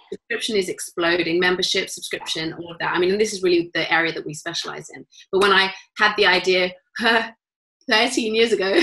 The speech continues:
<laughs> oh God, it's a long time ago. You know, even things like Spotify were really, really new then, you know, this idea now that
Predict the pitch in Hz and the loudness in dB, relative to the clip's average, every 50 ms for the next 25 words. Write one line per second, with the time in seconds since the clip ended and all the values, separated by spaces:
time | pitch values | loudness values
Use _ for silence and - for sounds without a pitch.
0 | - - - 262 240 - 214 214 208 196 190 190 - 190 190 208 294 277 285 220 | 2 2 -2 -4 -2 -2 -2 -2 0 -2 -2 -2 -2 0 2 2 2 2 0 0
1 | 208 196 175 175 - - - - - - 226 214 202 175 262 254 285 277 294 277 | 0 0 -2 -2 -6 -10 -14 -6 0 2 4 4 4 4 4 0 2 0 0 0
2 | 254 240 - - - - 202 226 254 254 - 190 160 165 165 165 165 190 214 220 | 2 0 0 -2 -4 -4 -4 -4 -4 -2 -2 -2 -2 -2 -4 -4 -2 -2 -2 0
3 | 208 190 175 165 165 165 165 170 185 185 175 - - - 156 160 170 165 165 165 | 0 -2 0 0 0 -2 0 2 0 0 0 -4 -10 -12 -12 -10 -8 -6 -4 -2
4 | 165 165 - _ _ _ _ _ _ _ _ _ _ _ _ _ _ _ _ _ | -4 -4 -6 _ _ _ _ _ _ _ _ _ _ _ _ _ _ _ _ _
5 | _ _ _ _ _ 170 - _ _ _ _ 214 208 - 226 208 202 202 208 202 | _ _ _ _ _ -20 -20 _ _ _ _ 2 2 4 2 0 2 4 2 2
6 | 190 196 180 180 190 185 180 - - | 4 4 4 4 4 2 0 -4 -6